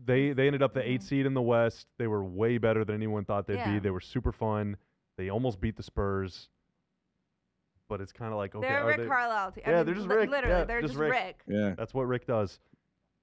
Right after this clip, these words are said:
Speaker 3: Yeah.
Speaker 1: Uh, okay, Miami Heat, a team that is not a Rick Carlisle team.
Speaker 3: Mm.
Speaker 1: They are twenty-three and twenty.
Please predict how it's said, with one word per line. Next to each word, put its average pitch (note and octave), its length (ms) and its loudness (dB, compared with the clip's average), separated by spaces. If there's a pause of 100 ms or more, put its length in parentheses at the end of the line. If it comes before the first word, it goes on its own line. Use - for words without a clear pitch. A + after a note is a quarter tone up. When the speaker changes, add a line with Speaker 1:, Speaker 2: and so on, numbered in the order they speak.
(180)
Speaker 3:
Yeah. B2+ 80 2 (180)
Speaker 1:
Uh, - 80 0
okay, D3 300 4 (240)
Miami D#3 460 2
Heat, D#3 300 -2 (100)
a A#2 40 -6
team F3+ 220 0
that D#3 100 2
is A2+ 100 -6
not C3 280 2
a A#2 60 2
Rick G#2+ 220 -2
Carlisle F#2+ 400 -2
team. G2+ 340 -6 (880)
Speaker 3:
Mm. F2 120 -4
Speaker 1:
They C3+ 140 4
are D3 120 4
twenty-three C#3+ 760 0
and A2 140 -2
twenty. G#2+ 540 -2